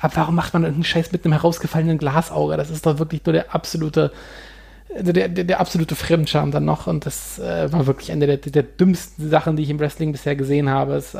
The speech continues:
tat mir auch, tat mir auch für beide Beteiligten echt leid, was sie da, was sie da abturnen müssen. Ähm, und also, äh, da f-, haben wir wirklich seit, also ich,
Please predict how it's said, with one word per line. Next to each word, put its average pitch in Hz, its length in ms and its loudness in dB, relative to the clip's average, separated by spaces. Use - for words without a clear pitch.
tat 156 240 -2
mir 160 120 -4
auch, - 120 -8
tat 156 200 2
mir 170 80 2
auch 151 40 -2
für 160 120 -2
beide 165 200 6
Beteiligten 160 420 0
echt - 180 -10
leid, 156 260 4
was 151 140 0
sie 147 80 0
da, 147 420 -2
was 160 160 -10
sie 160 80 -4
da 165 100 0
abturnen 147 520 -2
müssen. 143 340 0
Ähm, 151 440 2
und 170 160 -6
also, 147 260 -2
äh, 85 160 -6
da - 100 -4
f-, - 280 -16
haben 165 180 -2
wir 165 160 2
wirklich 175 220 0
seit, 165 260 0
also 147 120 -4
ich, 135 80 -10